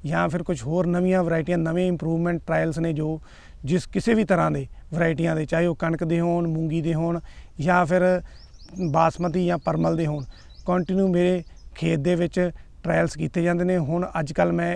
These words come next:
ਉਸੇ ਜ਼ਮੀਨ ਦੇ ਵਿੱਚ ਜਿਹੜੀ ਅੱਜ ਤੋਂ ਦਸ ਸਾਲ ਪਹਿਲਾਂ ਬੰਜਰ ਸੀ, ਉਸ ਦੇ ਵਿੱਚ ਕੰਟੀਨਿਊ ਹੁਣ ਮੈਂ ਨਵੀਆਂ ਵਰਾਇਟੀਆਂ ਦੇ ਟ੍ਰਾਇਲ ਕਰਕੇ, ਨਵੀਆਂ ਵਰਾਇਟੀਆਂ ਦੇ ਖੁਦ ਜਿਵੇਂ ਕਿ ਪ-, ਇੱਕ ਨਾਅਰਾ ਵੀ "ਆਪੇ ਬੀਜੋ ਔਰ ਆਪੇ ਹੀ ਵੇਚੋ", ਮੈਂ ਮੰਡੀ ਲਗਭਗ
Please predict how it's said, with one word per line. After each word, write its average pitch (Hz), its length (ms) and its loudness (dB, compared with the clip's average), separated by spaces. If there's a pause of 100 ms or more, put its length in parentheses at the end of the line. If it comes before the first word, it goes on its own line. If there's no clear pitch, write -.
ਉਸੇ 202 380 2
ਜ਼ਮੀਨ 185 320 4
ਦੇ 175 80 2
ਵਿੱਚ 151 160 -2
ਜਿਹੜੀ 175 380 2
ਅੱਜ 165 160 2
ਤੋਂ 185 160 2
ਦਸ 156 280 0
ਸਾਲ 175 140 -2
ਪਹਿਲਾਂ 175 180 0
ਬੰਜਰ 147 340 -2
ਸੀ, 185 220 -2 (420)
ਉਸ 175 180 0
ਦੇ 190 100 6
ਵਿੱਚ 196 160 2
ਕੰਟੀਨਿਊ 185 480 4
ਹੁਣ 160 160 2
ਮੈਂ 147 160 -2 (520)
ਨਵੀਆਂ 202 400 8
ਵਰਾਇਟੀਆਂ 196 340 6
ਦੇ 190 100 4
ਟ੍ਰਾਇਲ 165 320 4
ਕਰਕੇ, 175 460 0 (320)
ਨਵੀਆਂ 190 320 4
ਵਰਾਇਟੀਆਂ 185 300 4
ਦੇ 185 160 0
ਖੁਦ 180 320 2 (400)
ਜਿਵੇਂ 175 300 2
ਕਿ 196 120 0
ਪ-, 170 640 0
ਇੱਕ 190 260 -4
ਨਾਅਰਾ 180 500 2
ਵੀ 175 200 0
"ਆਪੇ 196 320 4
ਬੀਜੋ 170 420 4 (100)
ਔਰ 185 260 2
ਆਪੇ 190 360 4
ਹੀ 185 200 4
ਵੇਚੋ", 151 380 -2 (340)
ਮੈਂ 185 380 4
ਮੰਡੀ 170 340 2
ਲਗਭਗ 175 360 4